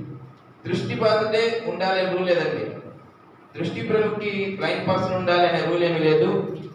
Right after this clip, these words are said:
దృష్టి ప్రకోష్ఠ అనేటువంటి వ్యక్తికి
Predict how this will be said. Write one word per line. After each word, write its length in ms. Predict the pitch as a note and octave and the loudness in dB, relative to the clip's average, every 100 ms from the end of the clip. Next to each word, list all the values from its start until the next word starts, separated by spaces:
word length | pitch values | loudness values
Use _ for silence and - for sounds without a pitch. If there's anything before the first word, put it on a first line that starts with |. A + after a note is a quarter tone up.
| - - - - | -18 -20 -18 -8
దృష్టి 540 | F3 - - B3 A#3+ | -6 -6 -4 -4 -2
ప్రకోష్ఠ 420 | G#3 G3 G3 - - - - - - - | 0 0 0 0 -2 -6 -12 -16 -18 -10
అనేటువంటి 440 | E3+ G3 G3 F3 | -6 -4 -4 -4
వ్యక్తికి 880 | D3+ D3+ D#3 C#3 - G3 G#3 - - | -4 -4 -4 -4 -6 -6 -6 -6 -10